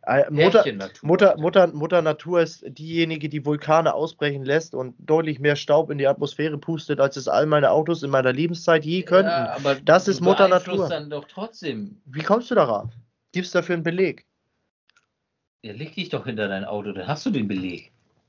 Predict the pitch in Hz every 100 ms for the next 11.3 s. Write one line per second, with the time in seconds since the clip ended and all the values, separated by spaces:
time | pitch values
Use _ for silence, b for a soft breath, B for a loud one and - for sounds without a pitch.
0 | - - 147 - 151 156 151 156 160 170
1 | 165 196 B B - 151 175 185 185 185
2 | 170 175 180 175 165 175 180 214 208 131
3 | 113 113 113 _ _ _ _ _ _ _
4 | _ _ _ _ _ _ _ _ 156 202
5 | 220 175 170 202 151 180 185 160 160 185
6 | 185 190 180 175 151 - 277 170 131 -
7 | 123 - 262 269 151 123 113 104 101 85
8 | - _ _ _ _ _ 143 131 151 147
9 | 170 190 202 - 196 170 165 208 247 180
10 | 131 117 107 113 117 151 165 143 123 220
11 | 247 -